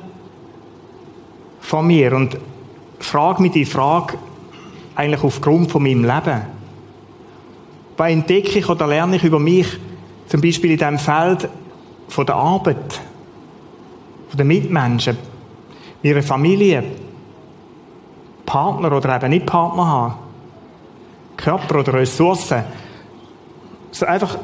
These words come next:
das Leben kurz dargestellt, so kurz und knapp, wie man es nur kann. Dann hat sie in der Mitte so den, den zentralen Punkt und der ist bewusst dort. Was entdecke ich eigentlich über die,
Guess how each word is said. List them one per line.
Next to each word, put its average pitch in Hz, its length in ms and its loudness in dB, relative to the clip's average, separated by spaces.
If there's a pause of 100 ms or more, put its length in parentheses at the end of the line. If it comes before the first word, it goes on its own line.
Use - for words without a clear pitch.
(140)
das - 160 -6
Leben 175 260 0
kurz 180 500 0 (440)
dargestellt, 147 600 0
so - 80 0
kurz 165 360 2
und 143 100 0
knapp, 139 320 -2
wie 156 80 2
man 135 80 2
es 135 80 -2
nur 131 180 2
kann. 131 300 -2 (1700)
Dann 175 120 2
hat 190 140 2
sie 185 80 0
in 170 60 2
der 160 80 2
Mitte 202 280 4
so 180 160 2
den, 156 280 4 (480)
den - 120 -2
zentralen 165 680 2
Punkt 190 340 2
und 143 140 0
der 156 80 2
ist 143 140 -4
bewusst 156 440 2
dort. 123 400 -2 (2250)
Was 151 200 0
entdecke 180 540 0
ich 220 320 0
eigentlich 185 280 -2
über 170 200 0
die, 139 280 2